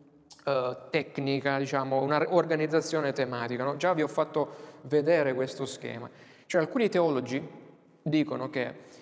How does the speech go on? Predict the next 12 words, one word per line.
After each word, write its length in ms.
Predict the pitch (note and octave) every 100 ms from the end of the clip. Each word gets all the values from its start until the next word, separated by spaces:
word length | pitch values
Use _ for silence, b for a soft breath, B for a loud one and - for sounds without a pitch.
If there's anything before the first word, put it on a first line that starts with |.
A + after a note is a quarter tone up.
| B B _ _ -
è 360 | - G3+ G#3 F3+
stata, 600 | - - A#3 F#3+ E3+ -
eh, 760 | E3+ D#3 D3+ D3 C#3+ C#3+ C#3 C#3
organizzata 800 | F3 F3 E3 F3+ F3 F3+ D#3 C#3
la, 320 | C#3 C3+ C3
mm, 300 | C3 B2+ B2+
Genesi 420 | C3 F3+ E3+ C#3
uno 240 | D3 E3+ C#3+
e 100 | C#3
due 480 | C#3 C#3+ D3+ D3+ D3+
per 460 | D3+ D#3 D3+ D3 C#3+
tematiche, 680 | E3 C#3+ C3 B2 B2 A#2+